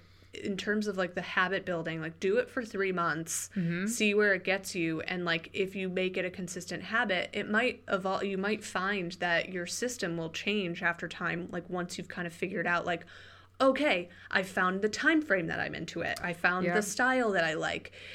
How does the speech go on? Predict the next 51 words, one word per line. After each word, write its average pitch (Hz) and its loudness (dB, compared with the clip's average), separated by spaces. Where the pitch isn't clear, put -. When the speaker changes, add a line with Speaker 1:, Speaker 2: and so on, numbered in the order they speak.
Speaker 1:
And 190 0
so 190 2
then, 185 2
like, 185 0
accepting 202 0
that 180 2
it's 175 -2
going 170 -2
to 226 -4
evolve 240 -2
and 190 0
not 170 2
restricting 185 -4
yourself 170 -2
within 175 -4
the 170 -2
box 160 -2
of, 180 -4
like, 165 -2
"Well, 220 2
I 220 6
bought 254 -2
this 214 -4
notebook 226 -2
and 208 8
Speaker 2:
Right. 226 10
Speaker 1:
I 170 10
have 233 6
to, 220 0
you 220 0
know, 190 0
fill 233 6
all 226 2
the 226 0
pages." 233 4
<laughs> - 0
Speaker 2:
Well, 277 10
and 370 12
that's 311 10
what 339 10
ended 254 10
up 226 6
happening 220 6
is, 180 4
like, 175 2
at 190 0
some 196 4
point, 233 2
I 185 6
felt 185 2
like 180 2